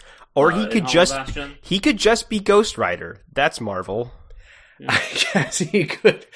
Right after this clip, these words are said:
Speaker 3: <laughs> Nicolas Cage finally reprises his role as Ghost Rider
Speaker 2: Yeah,
Speaker 3: in
Speaker 2: there's
Speaker 3: Kingdom
Speaker 2: just a
Speaker 3: Hearts
Speaker 2: Ghost
Speaker 3: four.
Speaker 2: Rider world in Kingdom Hearts
Speaker 1: Ghost
Speaker 2: four.
Speaker 1: Rider world.
Speaker 3: Okay, but that would <laughs> actually be really
Speaker 2: Oh,
Speaker 3: cool,
Speaker 2: it would be
Speaker 3: though.
Speaker 2: sick as hell. Like,
Speaker 1: He
Speaker 2: Biker
Speaker 3: <laughs> That
Speaker 2: Sora?
Speaker 3: would be really
Speaker 2: Like, are
Speaker 1: What
Speaker 2: you kidding me?
Speaker 1: What happens when he gives Donald Duck the penance stare?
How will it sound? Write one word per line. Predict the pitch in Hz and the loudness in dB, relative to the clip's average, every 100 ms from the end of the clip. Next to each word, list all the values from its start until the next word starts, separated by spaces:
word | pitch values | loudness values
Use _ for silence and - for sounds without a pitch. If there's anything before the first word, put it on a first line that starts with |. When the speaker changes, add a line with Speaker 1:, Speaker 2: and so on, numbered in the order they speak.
| 214 | -2
Speaker 3:
<laughs> | 143 - | -2 0
Nicolas | 196 160 202 - 175 - | 0 2 0 0 -2 0
Cage | 165 151 143 - | 2 4 2 -2
finally | - 208 - 147 147 147 127 | -12 -8 2 4 4 4 4
reprises | 123 123 127 123 123 156 - | 0 0 2 2 2 -4 0
his | 190 156 120 | 2 2 0
role | 127 - | -2 0
as | 151 - | -2 -2
Ghost | 127 117 - | -2 -2 -4
Rider | 117 104 98 | -2 0 2
Speaker 2:
Yeah, | 143 135 | 4 4
Speaker 3:
in | |
Speaker 2:
there's | 127 147 | 4 2
Speaker 3:
Kingdom | 202 | 2
Speaker 2:
just | 123 | 2
a | |
Speaker 3:
Hearts | 131 139 | 2 4
Speaker 2:
Ghost | 135 135 | 2 2
Speaker 3:
four. | 143 | 2
Speaker 2:
Rider | 127 120 | 4 2
world | 117 113 113 113 | 2 2 0 0
in | 110 | -4
Kingdom | 110 117 110 | -6 -4 -4
Hearts | 110 104 - | -4 -6 -2
Speaker 1:
Ghost | 131 131 | 2 2
Speaker 2:
four. | 123 | 2
Speaker 1:
Rider | 139 | 2
world. | 127 120 123 156 | 4 6 6 6
Speaker 3:
Okay, | 190 185 | 6 6
but | 180 | 6
that | 156 170 - | 4 4 4
would | - | 4
<laughs> | - | 8
actually | 190 - - 247 - - | 6 6 2 2 4 2
be | - 165 156 | 2 0 0
really | 143 - | -4 0
Speaker 2:
Oh, | 156 254 | 4 6
Speaker 3:
cool, | 233 | 8
Speaker 2:
it | 214 | 8
would | 240 226 | 6 2
be | |
Speaker 3:
though. | 226 | 0
Speaker 2:
sick | - 202 170 | 2 2 2
as | 147 | -2
hell. | 160 147 117 120 | 2 2 2 0
Like, | 135 | 0
Speaker 1:
He | 165 | 2
Speaker 2:
Biker | 147 180 | 2 4
Speaker 3:
<laughs> | |
That | 285 | 2
Speaker 2:
Sora? | - 139 151 180 214 | 2 4 6 6 4
Speaker 3:
would | 208 | 4
be | 185 | 0
really | 156 139 131 127 | 2 4 4 4
Speaker 2:
Like, | |
are | 131 | 6
Speaker 1:
What | 165 160 | 6 6
Speaker 2:
you | |
kidding | 143 143 156 | 2 2 2
me? | 180 208 247 | -2 -2 -2
Speaker 1:
What | 160 175 | 0 4
happens | 233 240 220 | 2 0 -6
when | 233 | -4
he | |
gives | 170 160 | -2 -2
Donald | - 127 131 107 | 2 4 4 4
Duck | 117 117 | 2 2
the | 110 | -4
penance | - 104 98 | -4 -4 -6
stare? | - 98 90 92 | -8 -6 -8 -10